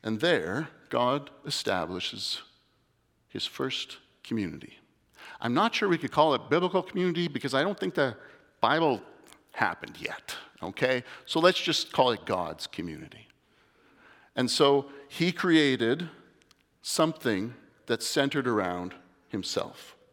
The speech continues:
He built a tabernacle, or he got them to build a tabernacle. He said, "Okay, I want you to build this tent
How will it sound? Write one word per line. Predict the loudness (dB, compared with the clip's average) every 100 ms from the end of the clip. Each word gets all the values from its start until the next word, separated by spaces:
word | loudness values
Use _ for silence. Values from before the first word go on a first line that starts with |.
| _ _ _ _ _ -18 -16 -16 -2
He | 4
built | 6 6 4
a |
tabernacle, | 0 0 0 -2 -4 -8 -2
or | 2 2 -2 -10
he | 2
got | 4 4
them | 2
to | 0
build | 0 0
a |
tabernacle. | 0 0 0 -4 -6 -8
He | -6
said, | -2 -2 -4 -16 -4
"Okay, | 2 2
I | 4
want | 2 0
you |
to | 0
build | 2 2
this | 0 -4
tent | -4 -2 -2 -4